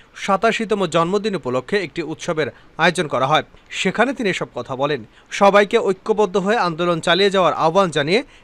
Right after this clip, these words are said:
ডক্টর কামাল হোসেন বলেন, "আমাদের সবাইকে ঐক্যবদ্ধ করে যারা আন্দোলনের নেতৃত্ব দিচ্ছেন, তাদের আমরা এখানে পাচ্ছি।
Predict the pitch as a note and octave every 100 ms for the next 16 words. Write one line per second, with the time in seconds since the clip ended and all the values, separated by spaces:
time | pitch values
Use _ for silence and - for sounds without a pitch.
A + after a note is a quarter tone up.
0 | - E3 F3+ F3+ D#3 D#3 G3 G#3+ G#3 A3+
1 | D#3+ C#3 B3+ C#4+ _ _ F3 G3 G#3+ A#3
2 | - F3 F3+ G3 F3 F3 - G#3+ G#3+ F#3
3 | F3+ D#3 G#3 G3 D#3+ C3 D#3 D#3+ E3 D#3
4 | D3 D#3+ A3+ A3 G3 C#3 C3+ A3+ B3 -
5 | - E3+ E3 A3+ G3+ D#3 C#3+ - C3 -
6 | C3+ -